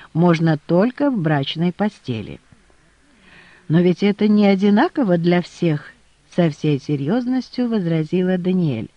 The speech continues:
"Вы, к примеру, имели не одну любовницу,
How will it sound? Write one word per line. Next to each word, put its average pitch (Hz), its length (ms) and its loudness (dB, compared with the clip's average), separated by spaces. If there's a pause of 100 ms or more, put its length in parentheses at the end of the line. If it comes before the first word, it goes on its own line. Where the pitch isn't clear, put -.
(920)
"Вы, 202 340 4
к - 100 -20
примеру, 175 560 2
имели 196 340 2
не 285 160 2
одну 175 380 2
любовницу, 160 800 -2